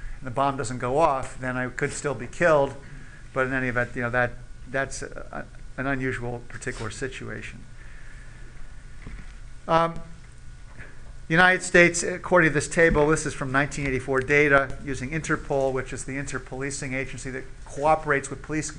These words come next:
agencies around the world to get international criminals, uh,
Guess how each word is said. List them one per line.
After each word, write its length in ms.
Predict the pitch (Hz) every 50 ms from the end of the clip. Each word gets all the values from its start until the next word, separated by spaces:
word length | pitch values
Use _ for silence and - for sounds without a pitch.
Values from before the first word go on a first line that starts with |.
| - -
agencies 460 | 151 147 123 147 135 - 143 131 -
around 380 | 147 139 139 139 139 139 131 131
the 60 | 127
world 460 | 127 135 156 160 147 135 131 131 - - - - - - - -
to 100 | - 147
get 200 | - 143 139 139
international 600 | 151 135 135 139 143 156 165 151 - - 151 139
criminals, 600 | - - 156 143 131 127 127 127 123 120 - - - - - - - - - - - - - - 120
uh, 200 | 120 117 117